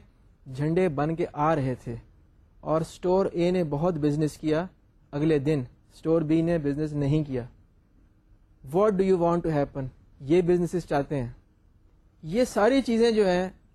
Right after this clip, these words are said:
دراصل ڈیٹا ویئر ہاؤس کی سٹیجز ہیں، ایک سٹیج سے لے کے پانچویں سٹیج تک۔ اور ان سٹیجز میں جو بات آپ دیکھ رہے ہیں یا ڈیٹیل میں اگر آپ پڑھیں تو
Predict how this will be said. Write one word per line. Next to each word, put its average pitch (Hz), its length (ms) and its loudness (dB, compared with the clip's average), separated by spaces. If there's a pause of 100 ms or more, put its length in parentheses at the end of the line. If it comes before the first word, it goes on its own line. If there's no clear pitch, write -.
(160)
دراصل 202 680 2
ڈیٹا 190 460 2
ویئر 185 220 2
ہاؤس 175 440 0
کی 196 200 -2 (240)
سٹیجز 180 540 0
ہیں، 123 120 -6 (500)
ایک 208 280 4
سٹیج 196 320 2
سے 190 120 -4
لے 180 180 2
کے 190 160 -2
پانچویں 190 560 0
سٹیج 143 300 -2
تک۔ 139 100 -12 (280)
اور 202 420 2
ان 254 240 2
سٹیجز 220 480 0
میں 226 200 4
جو 208 120 2
بات 185 380 2
آپ 180 340 2 (500)
دیکھ 196 240 4
رہے 214 120 2
ہیں 190 220 0 (460)
یا 175 240 2
ڈیٹیل 190 440 2
میں 196 140 2
اگر 190 120 2
آپ 180 180 4 (260)
پڑھیں 196 320 2 (460)
تو 202 380 2